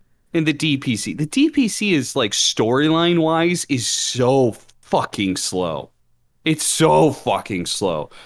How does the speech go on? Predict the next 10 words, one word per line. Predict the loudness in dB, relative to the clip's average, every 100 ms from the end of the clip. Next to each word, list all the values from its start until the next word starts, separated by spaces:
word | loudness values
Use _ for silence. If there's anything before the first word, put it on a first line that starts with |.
| -4
The | -4
first | 0 2 2
fucking | 0 -2 0 2 2 0
two | -6 -2 0
weeks | 0 0 0 -2
of |
matches | 0 0 -2 -2 -6 -2
don't | 0 2
mean | 2 0
anything, | -2 -2 -2 -6 -16